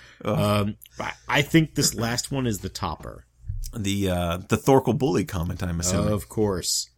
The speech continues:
Speaker 1: Yes.
Speaker 2: Now, when Scarpathan realizes that Thorkel isn't going to be of any use as an ally in the lawsuit over Hoskell Thrainsen's death,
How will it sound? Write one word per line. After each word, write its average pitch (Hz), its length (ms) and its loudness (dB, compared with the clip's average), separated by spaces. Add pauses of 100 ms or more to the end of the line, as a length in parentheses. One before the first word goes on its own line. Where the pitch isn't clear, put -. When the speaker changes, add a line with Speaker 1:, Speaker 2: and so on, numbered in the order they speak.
Speaker 1:
Yes. 87 800 -4
Speaker 2:
Now, 92 60 0
when 110 140 2
Scarpathan 135 800 6
realizes 107 680 0
that 98 180 -6
Thorkel 135 540 0
isn't 123 180 -2
going 127 180 0
to 110 60 -6
be 117 180 2
of 120 120 4
any 151 160 2
use 156 220 0
as 127 100 0
an 127 160 -2
ally 117 520 2
in 98 120 0
the 104 80 0
lawsuit 104 580 2
over 98 260 -2
Hoskell 104 360 -4
Thrainsen's 92 520 -6
death, - 440 -8